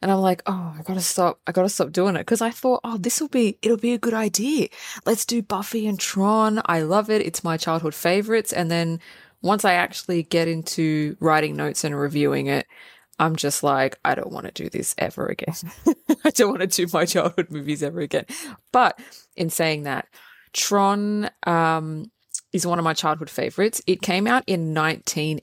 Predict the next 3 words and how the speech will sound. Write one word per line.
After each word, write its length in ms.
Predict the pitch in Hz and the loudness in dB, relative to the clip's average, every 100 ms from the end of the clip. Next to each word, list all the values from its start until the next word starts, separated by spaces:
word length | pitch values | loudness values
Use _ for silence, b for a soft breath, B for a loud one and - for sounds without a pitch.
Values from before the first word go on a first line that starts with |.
| - | 0
eighty-two. 1600 | 151 147 - - - 196 _ _ _ _ _ - - 180 - - _ B B B B _ | 0 0 -4 -4 -6 -8 _ _ _ _ _ -4 2 0 0 -8 _ B B B B _
It 360 | 180 - - - | 0 0 -2 -4
is 800 | 175 170 170 170 170 160 - - | 2 6 6 6 2 0 -6 -8